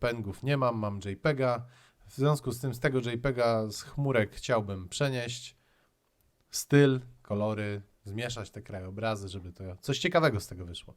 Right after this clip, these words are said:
No zobaczymy, co z tego wyjdzie. Ogólnie <laughs> powiem wam szczerze,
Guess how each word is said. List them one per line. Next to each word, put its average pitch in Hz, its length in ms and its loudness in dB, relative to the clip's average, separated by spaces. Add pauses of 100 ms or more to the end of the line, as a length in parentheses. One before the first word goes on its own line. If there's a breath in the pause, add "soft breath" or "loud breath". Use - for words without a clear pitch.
(420 soft breath)
No 143 80 0
zobaczymy, 151 340 4
co 120 120 -6
z - 40 -16
tego 104 180 -6
wyjdzie. 104 440 -2 (1400)
Ogólnie 165 640 4
<laughs> - 80 -6
powiem 151 200 6
wam 135 160 0
szczerze, 135 460 2